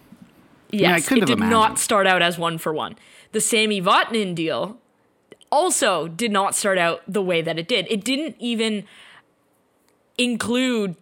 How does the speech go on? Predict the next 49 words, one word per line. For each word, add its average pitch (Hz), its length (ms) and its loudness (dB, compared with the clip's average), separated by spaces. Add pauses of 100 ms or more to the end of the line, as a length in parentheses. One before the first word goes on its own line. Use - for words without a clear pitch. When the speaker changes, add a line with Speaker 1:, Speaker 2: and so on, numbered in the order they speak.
(160)
Speaker 2:
some 226 260 -2
of 208 140 -2
the 190 100 0
players 185 720 0
that 202 220 0
were 202 260 0
originally 175 680 -2
involved. 170 840 0
And 220 220 0
so 214 260 0 (800)
when 226 160 0
you 240 80 -2
have 226 240 4
a 320 60 0
trade, 185 760 0
and 185 280 -2
those 254 220 0
trades 196 300 -2
were 180 100 -4
far - 360 0
less 180 200 -2
complicated 165 600 -4
than 165 100 -6
what's 165 160 -4
going 170 240 -6
on 165 120 -8
with 165 100 -12
Eichel, - 420 -8 (300)
the 196 100 -6
reason 269 380 -4
that 254 180 -4 (240)
things 214 300 -4
heat 233 260 -2
up 202 220 2
and 190 120 -2
then 185 120 -2
they 180 80 -2
cool 185 160 -6
down 165 240 0
and 180 100 -4
they 170 80 -2
heat 196 160 -6
up 196 100 -2
and 185 120 -4
they 180 40 -4
cool 175 140 -10
down 185 320 0
is 208 140 -2
because 202 560 -2